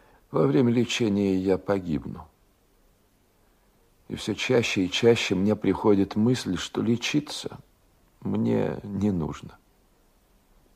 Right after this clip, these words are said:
Пятнадцатое января.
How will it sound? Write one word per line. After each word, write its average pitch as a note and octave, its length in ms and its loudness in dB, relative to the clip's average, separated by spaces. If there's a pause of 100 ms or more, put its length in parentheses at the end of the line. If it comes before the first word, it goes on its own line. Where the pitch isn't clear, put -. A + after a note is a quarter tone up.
(680)
Пятнадцатое F#2 800 2
января. D#2+ 680 2